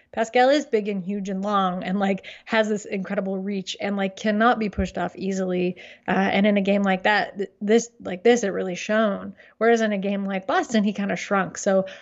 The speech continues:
I hope that he stays with this. My hope with this game was that it would be kind of exactly like it turned out to be, just a sort of good jolt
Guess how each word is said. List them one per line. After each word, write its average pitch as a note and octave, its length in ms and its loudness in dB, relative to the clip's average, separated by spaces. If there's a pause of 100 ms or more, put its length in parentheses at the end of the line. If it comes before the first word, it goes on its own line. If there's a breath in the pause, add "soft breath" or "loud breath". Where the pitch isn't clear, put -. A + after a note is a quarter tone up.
(160 loud breath)
I G#3+ 100 0
hope B3 220 0
that C#4 80 -2
he B3 80 -2
stays F#3+ 360 -4
with F#3 200 -6
this. - 340 -2
My G#3+ 120 4
hope C#4+ 200 2
with C4+ 140 -2
this G#3+ 160 -2
game G3 280 -2
was F#3+ 180 -8
that F#3 280 -2
it G3 60 -6
would F#3+ 200 -4
be F#3+ 440 -2
kind C4+ 240 4
of C#4 60 4
exactly G3+ 420 0
like F#3 180 -6
it F#3+ 80 -12
turned F3 240 -8
out F3+ 140 -6
to G3 100 -8
be, G#3+ 180 -6
just F#3+ 280 -4
a F#3+ 80 0
sort F#3+ 180 0
of F#3 220 0
good F#3 160 2
jolt F3+ 400 2